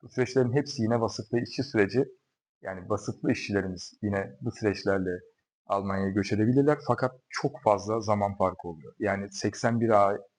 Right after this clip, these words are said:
ile iki buçuk ayda gönderdiğimiz bir, e, danışan on sekiz B, on dokuz C ile bazen bir, bir buçuk senede Almanya'ya göç edebiliyor. Hatta onu bile beceremeyenler var. O yüzden, e,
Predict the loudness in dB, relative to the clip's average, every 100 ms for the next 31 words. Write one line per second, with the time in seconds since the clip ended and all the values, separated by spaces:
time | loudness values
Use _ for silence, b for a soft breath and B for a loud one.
0 | _ -6 -2 -2 -4 -10 -20 -20 -20 -12
1 | -10 0 0 0 0 0 2 0 2 2
2 | 2 -2 -6 -6 -6 -8 _ _ _ _
3 | -14 -10 -6 0 2 4 2 0 -2 b
4 | b b _ _ 0 2 0 -2 -2 -2
5 | 0 -2 2 4 4 0 -4 2 2 4
6 | 4 2 -6 _ _ -4 -2 0 -2 0
7 | 2 4 2 0 -6 -2 0 0 -2 -2
8 | 2 4 2 0 0 0 0 -2 0 0
9 | 2 0 0 2 2 0 _ -2 0 0
10 | 0 -2 -4 -4 -2 -2 -2 -4 -6 -8
11 | 0 0 0 B B B 4 6 6 4
12 | 2 0 -16 _ _ 2